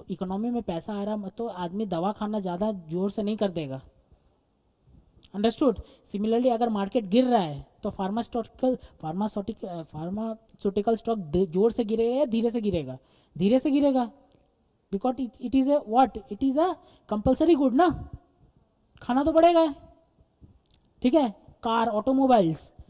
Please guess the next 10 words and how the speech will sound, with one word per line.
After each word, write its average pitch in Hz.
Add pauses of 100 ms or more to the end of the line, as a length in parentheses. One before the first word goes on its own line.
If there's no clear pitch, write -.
(340)
is 254
high 180
sensitive 285
or 339
low 302
sensitive? 202
High 226
sensitive, 294 (1600)
ठीक 269
है। 254